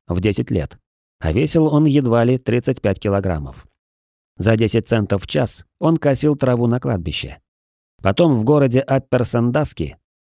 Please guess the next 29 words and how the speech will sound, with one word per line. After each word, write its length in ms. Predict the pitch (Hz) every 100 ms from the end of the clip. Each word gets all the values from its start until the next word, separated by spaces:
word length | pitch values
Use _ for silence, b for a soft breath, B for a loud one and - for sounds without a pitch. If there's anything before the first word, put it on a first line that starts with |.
| _
он 200 | - 131
трудился 500 | 143 143 135 156 135
в 60 | 131
пекарне 500 | - 127 139 131 131
Ноймейстера, 800 | 123 127 131 131 - 87 82 71 _ -
где 220 | 95 113
складывал 500 | - 117 113 110 110
рядами 380 | 107 107 110 107
хлеб 380 | - 117 135 -
и 80 | -
помогал 460 | 151 139 131 110 127
готовить 460 | 120 113 90 90
пончики. 560 | - 101 80 78 71 65 _ _ _
Сто 240 | - 185
десять 380 | 165 151 135 117
пончиков 480 | - 151 135 127 120
за 160 | 92 76
ночь. 280 | 65 - - _ _ _ _ _ _ _ _
Также 400 | - 123 143 160
ему 240 | 160 135 151
поручали 600 | 131 135 123 123 139 147
вычищать 600 | 123 120 110 - 131 127
гигантский 600 | 117 107 113 120 - 127
миксер 380 | 104 107 - 107
для 180 | 104
теста. 460 | 113 87 76 - - _ _ _ _ _ -
Нил 320 | 120 147 151
вспоминает: 720 | - - 135 143 92 64 - _ _ _ _ _ _
"Наверное, 800 | - 87 175 170 156 147 131 87